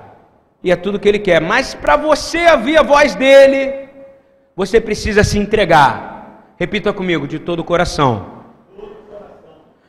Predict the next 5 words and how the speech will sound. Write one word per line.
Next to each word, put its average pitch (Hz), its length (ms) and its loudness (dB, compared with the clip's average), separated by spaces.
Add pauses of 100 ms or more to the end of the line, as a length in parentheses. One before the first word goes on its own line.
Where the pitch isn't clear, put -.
com 190 160 2
toda 196 840 0 (960)
a 139 100 -8
minha 190 640 -6 (840)
alma." 143 720 -4